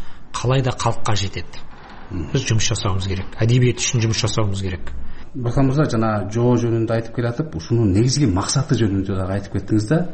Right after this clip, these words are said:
Speaker 2: Мисалы,
Speaker 1: Мгм.
Speaker 2: мына акыркы мезгилдерде эгемендиктин башында буга чейин ай-, айтор маданий,
Speaker 1: Кеп.
Speaker 2: адабий байланыштар үзүлүп калды эле. Анан ушул жоонун максаты?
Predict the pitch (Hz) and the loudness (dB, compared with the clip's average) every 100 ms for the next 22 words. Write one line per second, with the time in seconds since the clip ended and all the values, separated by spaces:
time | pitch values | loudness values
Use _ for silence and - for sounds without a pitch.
0 | - 127 117 120 107 104 92 90 - - | 0 2 2 4 4 2 0 -2 -4 0
1 | 127 110 107 107 104 101 104 95 80 98 | 2 2 2 0 0 0 0 0 0 0
2 | 104 107 - - 110 95 101 - 98 95 | 2 2 0 2 2 4 2 2 2 4
3 | 95 92 95 92 98 - 107 101 92 87 | 2 0 -2 -2 -2 0 2 2 2 0
4 | 110 107 127 - - - - 95 110 113 | -2 2 0 0 -8 -4 0 2 2 0
5 | 95 104 131 123 107 95 107 107 104 - | 0 2 4 2 0 -2 0 0 0 -2
6 | 98 104 104 - 98 95 98 92 104 98 | -2 0 -2 -2 -2 0 0 0 0 0
7 | - 127 135 - 95 87 104 107 110 139 | 2 2 2 -2 -6 -2 2 4 4 2
8 | 98 85 - 92 80 | 0 -4 -2 -2 -4